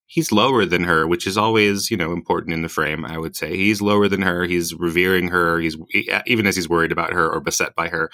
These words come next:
And then when he crosses over, we get a very different sort of feeling when he lights a cigarette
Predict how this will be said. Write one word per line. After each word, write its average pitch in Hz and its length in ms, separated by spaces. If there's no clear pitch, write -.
And 98 140
then 101 60
when 101 100
he 92 80
crosses 92 420
over, 87 440
we 95 80
get 87 160
a 85 60
very 98 260
different 80 400
sort 80 160
of 73 60
feeling 76 280
when 78 120
he 76 80
lights 78 260
a - 60
cigarette 78 420